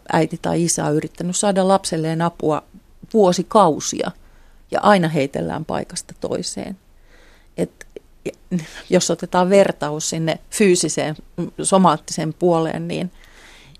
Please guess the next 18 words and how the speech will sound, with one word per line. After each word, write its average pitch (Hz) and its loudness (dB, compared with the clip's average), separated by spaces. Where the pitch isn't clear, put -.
ei 196 4
esimerkiksi, 175 0
jos 226 4
sulla 226 0
on 220 2
syöpä 165 2
tai 180 0
maksasa-, 175 2
tai 170 4
munuaissairaus 170 2
tai 170 -4
jotain, 170 -2
niin - -10
ei 208 4
sanota, 180 0
että - -4
okei, 190 0
että - -2